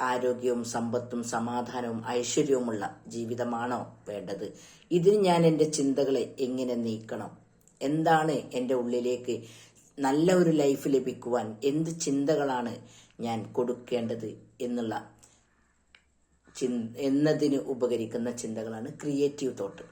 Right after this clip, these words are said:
അപ്പോൾ ഓരോ വ്യക്തിയും ക്രിയേറ്റീവ് തോട്ട് നിലനിർത്താൻ സാധ്യമായ, സാധിച്ചാൽ സന്തോഷവും സമാധാനവുമുള്ള ഒരു ജീവിതത്തിലേക്ക് എത്തുവാൻ എല്ലാവർക്കും സാധിക്കും.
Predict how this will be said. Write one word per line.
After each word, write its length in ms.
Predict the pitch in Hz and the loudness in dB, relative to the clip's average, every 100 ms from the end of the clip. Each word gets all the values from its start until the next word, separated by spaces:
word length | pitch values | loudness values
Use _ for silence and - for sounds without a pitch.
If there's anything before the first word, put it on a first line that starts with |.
| - | -20
അപ്പോൾ 160 | - 143 | -2 4
ഓരോ 180 | 160 185 208 214 | 6 8 6 6
വ്യക്തിയും 540 | 165 - - 170 127 104 - - - _ | 4 2 0 2 2 -4 -16 -20 -20 _
ക്രിയേറ്റീവ് 640 | - 165 185 190 185 202 170 | 0 6 8 8 6 2 4
തോട്ട് 300 | 160 131 - 101 - _ _ _ _ _ _ _ _ 143 | 2 2 -2 -8 -12 _ _ _ _ _ _ _ _ -2
നിലനിർത്താൻ 760 | 143 143 160 143 - - 120 - - - - | 2 4 4 2 -2 -2 -2 -4 -14 -18 -12
സാധ്യമായ, 640 | 127 110 113 117 113 107 104 - - | -8 -6 -4 -4 -4 -6 -8 -10 0
സാധിച്ചാൽ 640 | 127 120 120 - 120 95 85 - _ _ _ _ _ _ _ | 2 2 -2 -6 -4 -4 -8 -18 _ _ _ _ _ _ _
സന്തോഷവും 640 | - 131 123 123 123 131 117 117 | -8 -6 -2 -2 0 -2 -4 -4
സമാധാനവുമുള്ള 800 | 113 113 113 110 117 117 113 110 - - - | -4 -4 -4 -8 -8 -6 -6 -6 -10 -14 -8
ഒരു 180 | 117 110 - - - | -6 -6 -10 -12 -4
ജീവിതത്തിലേക്ക് 920 | 139 147 135 120 - 107 104 95 98 - - _ - 123 | -2 0 0 -4 -4 -6 -6 -6 -12 -14 -20 _ -8 -8
എത്തുവാൻ 520 | - - 123 104 - - _ _ _ - | -8 -4 -2 -2 -8 -16 _ _ _ -14
എല്ലാവർക്കും 880 | 120 123 131 135 120 113 113 - 120 - | -10 -8 -4 -4 -4 -6 -10 -12 -12 -10
സാധിക്കും. 540 | - 104 92 95 - | -10 -10 -12 -14 -16